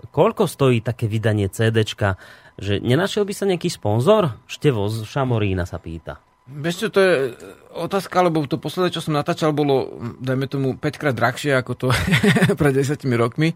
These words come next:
Speaker 1: Hej,
Speaker 2: Aj viac,
Speaker 1: tak
Speaker 2: možno aj
Speaker 1: toto
Speaker 2: desať krát
Speaker 1: stúplo.
Speaker 2: drahšie. Ale vlastne som ho natočil úplne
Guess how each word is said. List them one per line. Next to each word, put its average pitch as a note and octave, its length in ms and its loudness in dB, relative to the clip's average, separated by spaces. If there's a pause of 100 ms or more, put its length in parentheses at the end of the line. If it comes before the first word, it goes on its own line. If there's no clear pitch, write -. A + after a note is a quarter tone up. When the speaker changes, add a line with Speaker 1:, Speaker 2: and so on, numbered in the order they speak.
(160)
Speaker 1:
Hej, F2 440 -4
Speaker 2:
Aj B2 120 2
viac, A#2 220 6
Speaker 1:
tak - 80 2
Speaker 2:
možno A#2+ 160 2
aj A2 140 2
Speaker 1:
toto G#2 80 -2
Speaker 2:
desať C3 160 -2
krát C3 160 0
Speaker 1:
stúplo. A2+ 80 4
Speaker 2:
drahšie. B2+ 300 2
Ale C#3 200 2
vlastne D3+ 260 4
som E3+ 120 0
ho D#3 80 2
natočil D#3 340 0
úplne C#3+ 420 2